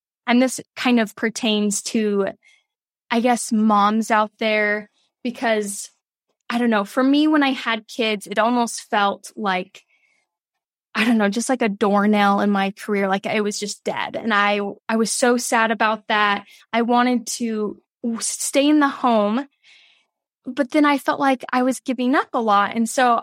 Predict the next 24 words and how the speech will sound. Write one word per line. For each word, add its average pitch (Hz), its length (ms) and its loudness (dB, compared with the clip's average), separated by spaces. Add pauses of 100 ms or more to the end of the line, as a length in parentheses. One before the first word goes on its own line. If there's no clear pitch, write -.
I 240 320 0 (840)
wanna 277 240 4
advocate 240 600 0
for - 140 -8
any 277 200 4
moms 214 420 2
who 220 120 -6
feel 214 220 -2
like 202 220 0
they're 196 140 -4
in 202 140 -2
that 190 200 -4
space 196 500 -6
where 196 260 -2 (360)
maybe 262 180 2
you 285 100 4
got 262 220 2
an 254 60 0
education, 247 600 -2
maybe 254 220 2
you 269 120 2
love 233 320 0
doing 214 300 0
something. 247 560 0